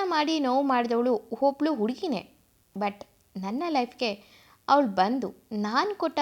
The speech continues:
ನೋವು ಅವಮಾನನ ಸಹಿಸಿ ನನ್ನನ್ನೇ ಬದಲಿಸಿದವಳು ಕೂಡ ಒಂದು ಹುಡುಗಿನೇ. ಹೆಣ್ಣು ಮನಸ್ಸು ಮಾಡಿದ್ರೆ ಏನ್ ಬೇಕಾದ್ರೂ ಮಾಡ್ತಾಳೆ, ಹಾಗೆ ಹೆಣ್ಣಿಂದ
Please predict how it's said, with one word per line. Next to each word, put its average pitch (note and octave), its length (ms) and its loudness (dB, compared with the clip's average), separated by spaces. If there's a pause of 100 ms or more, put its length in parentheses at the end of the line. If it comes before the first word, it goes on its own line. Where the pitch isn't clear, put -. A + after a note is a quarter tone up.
ನೋವು A3 560 0
ಅವಮಾನನ C#4+ 760 -2
ಸಹಿಸಿ A3 680 -4 (220)
ನನ್ನನ್ನೇ D#4 680 -4
ಬದಲಿಸಿದವಳು A3 760 -2
ಕೂಡ G3+ 200 -4 (440)
ಒಂದು G4 220 -4
ಹುಡುಗಿನೇ. F#3+ 460 -6 (800)
ಹೆಣ್ಣು C4+ 760 -2
ಮನಸ್ಸು E4+ 460 -4
ಮಾಡಿದ್ರೆ B3 640 -2
ಏನ್ C#4 460 -2
ಬೇಕಾದ್ರೂ A#3+ 420 0
ಮಾಡ್ತಾಳೆ, F3+ 580 -2 (400)
ಹಾಗೆ G#3+ 400 -4 (420)
ಹೆಣ್ಣಿಂದ A#3 460 -2